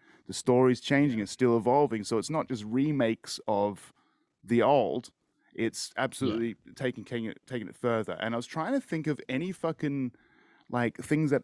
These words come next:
Speaker 1: that I cared about and probably we cared about growing up together in the nineties in, in, in Perth.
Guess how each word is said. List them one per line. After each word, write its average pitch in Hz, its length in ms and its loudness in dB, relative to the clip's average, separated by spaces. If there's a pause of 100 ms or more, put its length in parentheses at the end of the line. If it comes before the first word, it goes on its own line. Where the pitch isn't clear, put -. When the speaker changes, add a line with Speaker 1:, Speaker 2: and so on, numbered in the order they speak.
Speaker 1:
that 113 220 0 (220)
I 127 140 0
cared 160 240 2
about 175 300 2
and 127 180 -2
probably 131 220 0
we 117 220 0
cared 147 260 -2
about 170 260 -2
growing 131 300 0
up 131 80 -4
together 143 360 0
in 127 60 0
the 113 60 0
nineties 127 440 -2
in, 110 140 -4
in, 107 320 -6
in 110 160 -8
Perth. 135 420 -4